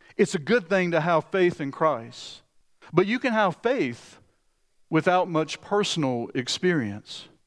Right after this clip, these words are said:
You can hold to a certain religious faith and actually know, and actually not know God yourself."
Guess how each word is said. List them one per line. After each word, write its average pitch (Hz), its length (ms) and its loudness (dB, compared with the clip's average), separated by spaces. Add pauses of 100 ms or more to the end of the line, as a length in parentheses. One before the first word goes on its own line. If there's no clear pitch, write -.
(540)
You 214 200 0
can 254 120 0
hold 214 400 0
to 190 120 0
a 156 40 -2
certain 196 440 0
religious 165 800 0
faith 170 720 -2 (680)
and 135 180 4
actually 156 560 0
know, 151 540 0 (240)
and 160 160 4
actually 170 300 0
not 156 260 2
know 160 240 -2
God 123 560 -2 (460)
yourself." 127 960 -6